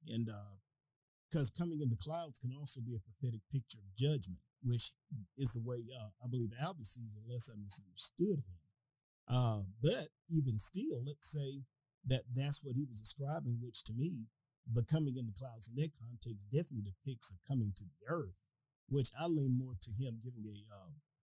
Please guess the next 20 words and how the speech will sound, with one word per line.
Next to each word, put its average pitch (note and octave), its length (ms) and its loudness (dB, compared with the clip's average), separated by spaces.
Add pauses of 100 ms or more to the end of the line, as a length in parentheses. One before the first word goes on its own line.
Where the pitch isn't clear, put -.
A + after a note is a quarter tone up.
(240)
a A2 100 4
picture C3+ 440 0
of G#2+ 320 -12
the, G#2+ 100 -16
uh, G#2 400 -20 (240)
coming D3 280 -2
second G#2 420 2
coming. G2+ 320 -4 (600)
Well, C3+ 280 2 (120)
in C3+ 160 4
Daniel C#3 360 -2
seven, D#3+ 400 2
he's D3 200 2
going B2 320 -6
to F#3 200 0
the G#2+ 120 -4
Ancient G#2+ 320 -2
of G2 80 -16
Days, F2+ 420 -4
not C3 160 0